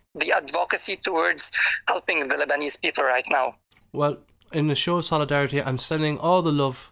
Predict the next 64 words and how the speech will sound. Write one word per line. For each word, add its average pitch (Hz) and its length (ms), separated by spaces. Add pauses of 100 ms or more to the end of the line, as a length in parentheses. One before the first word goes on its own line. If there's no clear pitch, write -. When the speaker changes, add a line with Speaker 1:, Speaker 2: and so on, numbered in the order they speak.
Speaker 2:
that 131 120
I 123 100
have 135 320 (420)
over 143 220
to 139 180
you 147 300
and 135 120
everyone 131 420
in 117 260
Lebanon. 120 480 (400)
And 127 120
I 135 40
really 160 260
hope 151 200
we, 156 100
we, 156 160
we, 165 240
I, 151 120
like, 151 200
I'd 160 80
love 196 140
to 170 60
have 165 140
you 147 100
on 139 140
again, 127 420
maybe 139 240
in 127 60
the 127 80
future, 139 480 (440)
uh, 123 180
when 131 140
things 143 260
are 135 40
looking 135 280
a - 20
little 135 180
bit 131 140
more 123 140
positive, 123 580
or, 120 420 (360)
you 139 80
know, 131 160
if 135 180
we 135 80
need 135 140
another 127 240
call 127 240
to 123 180
action, 120 320
or 117 80
if 110 100
anything 123 340
else 117 180
happens 120 260
in 117 60
the 117 60
meantime, 113 460 (340)
feel 156 300
free 143 300
to 120 320
get 117 260
in 123 60
touch. - 400